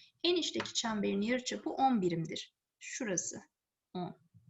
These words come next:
Giriş seviyesi görselde gösterildiği gibi ifade edildiğine göre en üst seviyede bulunan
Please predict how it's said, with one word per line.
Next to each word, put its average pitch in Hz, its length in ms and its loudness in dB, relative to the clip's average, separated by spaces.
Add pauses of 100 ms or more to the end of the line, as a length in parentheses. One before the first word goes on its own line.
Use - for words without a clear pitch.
(800)
Giriş 359 240 4
seviyesi 262 520 0
görselde 254 520 0
gösterildiği 254 760 0
gibi 202 200 2
ifade 214 420 -2
edildiğine 208 460 -2
göre 190 200 0
en 302 200 0
üst 294 160 -2
seviyede 196 500 0
bulunan 196 480 -2